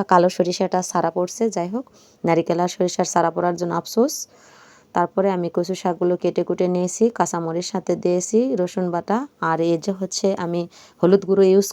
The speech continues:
করি, রাঁধুনি হলুদ গুঁড়ো। আমি রাঁধুনির অনেক মশলাপাতি ইউজ করি এবং প্রাণ গুঁড়া মশলাটাও করি। সাথে যে কোমর বড়ি দিয়ে দিচ্ছি, আলু একটু দিয়ে দিয়েছি, কাঁচা মরিচ চার পাঁচটা,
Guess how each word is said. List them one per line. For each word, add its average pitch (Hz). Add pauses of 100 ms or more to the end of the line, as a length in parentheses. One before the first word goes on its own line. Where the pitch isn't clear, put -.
করি, 208
রাঁধুনি 196 (340)
হলুদ 180
গুঁড়ো। 180 (140)
আমি 180 (100)
রাঁধুনির 185
অনেক 180 (180)
মশলাপাতি 180
ইউজ 180
করি 208
এবং 175
প্রাণ 180
গুঁড়া 165
মশলাটাও 175
করি। 185 (480)
সাথে 180
যে 175 (100)
কোমর 175
বড়ি 175
দিয়ে 180
দিচ্ছি, 185 (1080)
আলু 160
একটু 165
দিয়ে 175
দিয়েছি, 180
কাঁচা 180
মরিচ 175 (140)
চার 170
পাঁচটা, 170